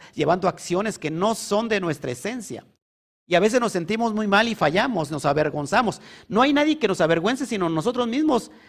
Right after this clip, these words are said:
Hay algo que está dentro de nosotros que nos avergüenza. Bueno, esa es la conciencia Mashiach. Lo que no se ha, lo que no se ha contaminado, lo que está permeado directamente con Akadosh Baruj Hu,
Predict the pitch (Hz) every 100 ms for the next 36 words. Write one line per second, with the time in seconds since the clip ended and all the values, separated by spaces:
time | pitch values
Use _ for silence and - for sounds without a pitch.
0 | - 202 233 277 262 196 165 190 254 254
1 | 208 190 165 196 233 - 160 147 135 135
2 | 147 120 113 - _ _ _ _ - 170
3 | 165 170 220 220 277 247 196 - 185 165
4 | 160 - 214 226 214 196 175 143 - 110
5 | 110 - _ _ - - 170 175 180 180
6 | 208 233 226 190 175 190 214 180 - -
7 | 139 151 165 185 190 208 208 170 160 151
8 | 143 139 135 156 151 180 185 - - -
9 | 170 170 156 - 208 214 185 160 156 160
10 | 175 214 247 226 165 165 185 180 170 180
11 | 185 - 160 170 151 160 156 143 135 123
12 | 151 196 269